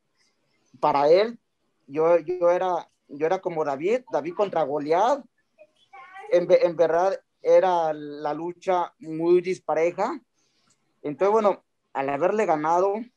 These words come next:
eh, <laughs> a este, a, a Drew, que ahorita prácticamente es, es, es uno de los luchadores más importantes de W W E, pues bueno, eh, yo jamás, mi-, en, en ese tiempo jamás me imaginé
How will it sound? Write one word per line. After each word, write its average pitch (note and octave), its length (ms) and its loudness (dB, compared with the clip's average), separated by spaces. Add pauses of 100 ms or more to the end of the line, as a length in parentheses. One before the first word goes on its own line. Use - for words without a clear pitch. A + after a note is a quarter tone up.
(440)
eh, C3+ 360 -4
<laughs> F3+ 80 -4
a D3 140 0
este, D3 500 -4 (600)
a, C3+ 280 -2
a C3+ 40 -2
Drew, F3+ 380 2
que E3 80 4
ahorita D#3 580 0 (340)
prácticamente D#3 880 0
es, - 180 0
es, C#3+ 180 -4 (240)
es D3 720 2 (120)
uno D#3 220 0
de F3 80 4
los D3+ 240 -6
luchadores D3 520 0
más D#3+ 200 -2
importantes D#3 640 -2
de C#3+ 60 -4
W C#3+ 340 -2
W C#3+ 260 0
E, C#4 100 -10 (640)
pues G#2+ 160 -12
bueno, B2+ 380 -4
eh, A#2 420 -4 (220)
yo F3+ 140 2
jamás, G3 380 4
mi-, D#3+ 260 -4 (120)
en, F3+ 280 0
en F#3 120 2
ese A3+ 140 2
tiempo A3 280 0
jamás F3+ 260 2
me G3+ 80 -2
imaginé E3 520 -4